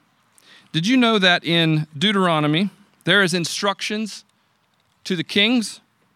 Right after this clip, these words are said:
Yeah, Moses knew there was gonna be kings because God told him.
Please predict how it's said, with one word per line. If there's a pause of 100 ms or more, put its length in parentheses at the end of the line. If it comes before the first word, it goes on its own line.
(1900)
Yeah,
Moses
knew
there
was
gonna
be
kings
because
God
told
him.